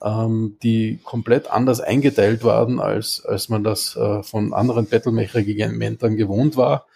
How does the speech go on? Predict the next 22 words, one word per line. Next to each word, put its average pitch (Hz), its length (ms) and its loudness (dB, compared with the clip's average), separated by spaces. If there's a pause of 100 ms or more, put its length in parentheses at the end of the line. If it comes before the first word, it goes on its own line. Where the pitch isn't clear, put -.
(440)
Und 120 180 2
die 120 60 4
sind 127 220 4
da 123 80 4
quasi 110 460 0
in, 107 340 -2
in 110 340 -2
knapp - 280 0
einem 107 240 2
Jahr 101 340 4
einfach 104 260 -2
drüber 123 300 2
gefahren 98 360 -2
über 98 140 -8
diese 98 220 -6
fünf 104 240 -8
Welten 107 360 -6 (600)
und 117 200 -8
haben 107 180 4
diese 110 360 2 (460)
komplett 110 400 4
zurückerobert. 95 880 0